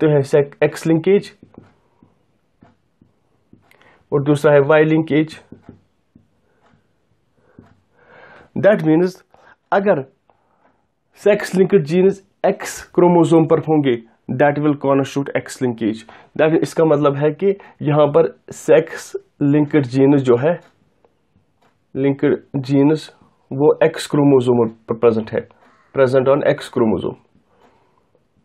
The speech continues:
एक्स क्रोमोसोम। और वाई लिंकेज जो है, यहाँ पर जो सेक्स लिंक्ड जीन जो है, वो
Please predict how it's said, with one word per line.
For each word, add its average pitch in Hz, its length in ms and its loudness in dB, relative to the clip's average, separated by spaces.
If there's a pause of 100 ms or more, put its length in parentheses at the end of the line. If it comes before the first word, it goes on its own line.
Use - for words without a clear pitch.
(2750)
एक्स - 280 -6
क्रोमोसोम। - 560 -6 (2250)
और 175 300 2
वाई 170 280 4
लिंकेज 175 440 2
जो 123 100 2
है, 139 360 -2 (440)
यहाँ 165 340 2
पर 190 320 2
जो 160 340 2
सेक्स 165 380 -2
लिंक्ड 156 260 2
जीन 127 300 2
जो 120 180 0
है, 123 180 -4 (380)
वो 156 280 0